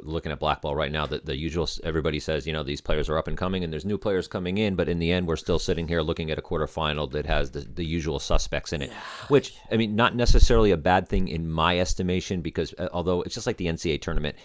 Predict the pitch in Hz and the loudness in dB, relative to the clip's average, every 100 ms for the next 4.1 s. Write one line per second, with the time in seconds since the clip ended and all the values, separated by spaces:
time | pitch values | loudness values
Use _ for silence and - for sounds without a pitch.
0 | - - 101 98 90 71 76 78 78 - | -12 -4 -2 0 0 0 0 0 -2 0
1 | 82 73 71 67 67 76 73 76 87 60 | 0 0 -4 -8 -8 -8 -6 -4 -4 -4
2 | 85 82 82 82 78 95 82 78 92 90 | -4 -2 -2 -2 -4 -4 -4 -2 0 0
3 | 82 80 78 87 82 90 - 85 92 78 | 0 -2 -4 -4 -2 -4 -2 -2 -2 -2
4 | 82 | -6